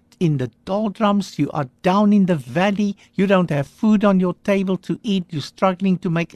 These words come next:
ends meet." But you, because we were actually taught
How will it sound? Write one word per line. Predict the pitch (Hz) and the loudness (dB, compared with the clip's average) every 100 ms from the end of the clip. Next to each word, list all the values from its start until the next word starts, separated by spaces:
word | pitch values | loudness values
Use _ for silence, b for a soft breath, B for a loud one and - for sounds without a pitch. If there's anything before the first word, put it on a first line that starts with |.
| - | -8
ends | 175 185 - | -4 -4 -4
meet." | 151 175 175 - B B B B 170 135 | -2 -2 -2 -8 B B B B -20 -8
But | 165 151 | -6 -4
you, | 160 214 233 b b - | -2 -2 -4 b b 0
because | 175 - 196 185 | 0 2 0 0
we | 147 196 | 0 2
were | 233 202 185 185 b b _ | 4 4 2 0 b b _
actually | 180 - - 175 151 _ | -4 -2 -4 -2 -4 _
taught | - 285 214 - - | -2 0 0 -6 -18